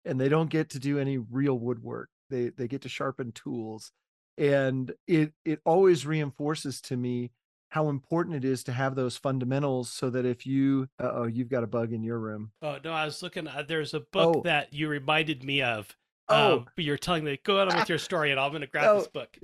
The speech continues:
Speaker 1: sure, sure. Um, but, but the fact that they sharpen tools for an entire year, that builds a skill and a, um, discipline that throughout your entire career, if you have a tool that's not sharp,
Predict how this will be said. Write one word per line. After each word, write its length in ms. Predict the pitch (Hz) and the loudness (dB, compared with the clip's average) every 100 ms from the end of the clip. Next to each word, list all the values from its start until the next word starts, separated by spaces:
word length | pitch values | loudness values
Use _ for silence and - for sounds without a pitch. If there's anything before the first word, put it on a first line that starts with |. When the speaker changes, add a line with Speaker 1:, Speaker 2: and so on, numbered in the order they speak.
| - - | -14 -8
Speaker 1:
sure, 260 | - 226 | 0 2
sure. 360 | 208 208 180 - _ _ - | 2 0 0 -2 _ _ 0
Um, 380 | 175 165 160 - _ | 2 4 2 -4 _
but, 260 | 165 196 196 - - | 4 6 6 4 -4
but 240 | 180 180 - - - - | 0 0 0 -14 -20 -10
the 180 | 143 170 | -4 -2
fact 380 | - 214 220 | -2 -2 -2
that 120 | 196 - | -2 2
they 120 | 156 | 2
sharpen 440 | - 180 175 147 | 4 2 2 -2
tools 640 | - 226 220 165 151 135 - _ | -2 -2 2 2 2 -2 -14 _
for 200 | - 156 | -4 -2
an 60 | |
entire 440 | 143 135 190 190 143 | -2 -4 -4 -2 -2
year, 540 | 147 202 170 143 139 - | -2 0 2 2 0 0
that 280 | 180 196 156 | 2 2 4
builds 540 | 196 196 180 147 - - | 6 6 2 -2 -8 -4
a 100 | 143 | -2
skill 720 | - - 202 196 190 180 175 - | -2 -4 0 2 2 0 -2 -2
and 280 | 160 147 147 - | 0 0 0 0
a, 440 | 143 139 135 135 - | 2 2 2 0 -2
um, 460 | 131 123 120 - - _ - | -4 -2 -4 -8 -18 _ -2
discipline 720 | 247 - 262 147 117 110 143 - | -2 0 -2 -2 -2 -4 -10 -4
that 180 | 175 180 | -4 0
throughout 380 | 180 190 190 | 2 4 2
your 140 | 175 160 | 2 0
entire 440 | 151 - 180 170 | -2 -4 -2 -2
career, 480 | 160 156 175 226 180 | -2 -4 -2 0 2
if 180 | 147 - | 0 -2
you 160 | 160 | -4
have 240 | 160 135 139 | -2 -2 -4
a 60 | 127 | -6
tool 340 | - 208 180 | -6 -6 -4
that's 240 | 135 131 147 | -4 -6 -4
not 240 | 139 - | -4 -4
sharp, 440 | - 190 180 127 | -4 0 2 0